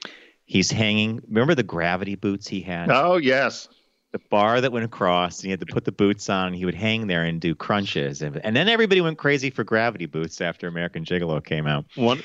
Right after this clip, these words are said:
Speaker 2: one of the guys in my frat house, Jack, had them and wore them all, wore them around too, the clips all around the house. Click, click, click, click, click, but he would hang himself in the middle of the doorway. He,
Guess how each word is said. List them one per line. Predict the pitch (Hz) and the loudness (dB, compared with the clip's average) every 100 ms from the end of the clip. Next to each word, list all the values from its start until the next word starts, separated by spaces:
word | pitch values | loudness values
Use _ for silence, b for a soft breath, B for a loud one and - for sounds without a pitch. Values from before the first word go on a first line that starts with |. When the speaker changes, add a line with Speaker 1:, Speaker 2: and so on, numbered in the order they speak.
| - | -2
Speaker 2:
one | 120 | 0
of | 135 | 0
the | 143 | 0
guys | 123 131 | 0 0
in | 127 | 0
my | 123 117 | 0 0
frat | 123 113 | 0 0
house, | 110 107 101 | 2 -2 -2
Jack, | - 101 104 107 | 0 0 0 -2
had | 101 92 | -2 -2
them | 90 87 | -2 -2
and | 80 | -2
wore | 87 101 110 | 2 2 2
them | 101 | 0
all, | 95 101 - | 0 -2 2
wore | 113 180 | 4 4
them | 170 | 2
around | 147 127 117 | 0 0 0
too, | 131 | 0
the | 104 | 0
clips | 98 - 117 - | 0 0 0 2
all | 98 | 2
around | 95 95 87 | 2 0 -2
the | |
house. | 87 78 - | -2 -2 -2
Click, | 113 - | -4 -4
click, | 120 - | -6 -4
click, | 101 | -4
click, | - - | -4 -4
click, | - | -2
but | - 120 | 0 2
he | |
would | 123 | 2
hang | 110 123 | 2 -2
himself | 143 117 107 95 - | 0 0 4 2 2
in | |
the | 92 | -2
middle | 98 98 | 0 0
of | 92 | 0
the | |
doorway. | 80 87 92 80 69 76 | 2 2 2 0 -4 -4
He, | 85 | -4